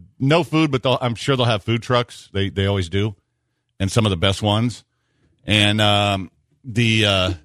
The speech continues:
uh, but they've got a great beer selection and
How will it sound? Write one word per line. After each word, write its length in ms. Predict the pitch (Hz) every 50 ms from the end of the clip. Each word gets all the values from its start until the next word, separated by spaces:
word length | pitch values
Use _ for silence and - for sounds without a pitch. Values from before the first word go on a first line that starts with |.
| _ _ _ _ _ _ _ _ _ _ _ _ _ _ _ _ -
uh, 200 | 95 98 92 90
but 180 | 98 95 - -
they've 100 | 104 98
got 140 | 107 104 98
a 40 |
great 380 | 92 82 - 113 117 123 123 92
beer 180 | 98 110 110 107
selection 580 | - 120 117 120 120 117 - - 131 135 123 _ _ _ _ _ _ _ _ _ _ _ _ _ _ _ _ -
and 760 | 98 101 98 95 98 95 95 95 95 95 95 92 90 90 82